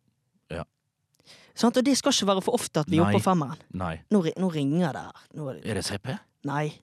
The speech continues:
Speaker 2: det er min tvillingbror Sondre. Hva er det han
Speaker 1: Hva i helvete, er det familiereunion i, midt oppi her?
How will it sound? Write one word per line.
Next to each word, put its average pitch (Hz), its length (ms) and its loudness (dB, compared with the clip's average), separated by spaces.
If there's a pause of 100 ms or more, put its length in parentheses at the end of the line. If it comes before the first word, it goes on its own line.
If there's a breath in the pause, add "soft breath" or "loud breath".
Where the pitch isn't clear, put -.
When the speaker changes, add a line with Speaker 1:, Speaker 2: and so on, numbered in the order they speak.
Speaker 2:
det 156 100 -8
er 151 40 -4
min 147 240 -2 (100)
tvillingbror 165 440 -4
Sondre. 151 420 -6
Hva - 100 -20
er 190 40 -6
det 190 100 -6
han 180 140 -6
Speaker 1:
Hva - 100 -8
i 165 60 -4
helvete, 151 240 -4
er 135 60 0
det 110 100 -4
familiereunion 131 960 4
i, 120 220 4
midt 123 220 0
oppi 131 180 2
her? 247 180 0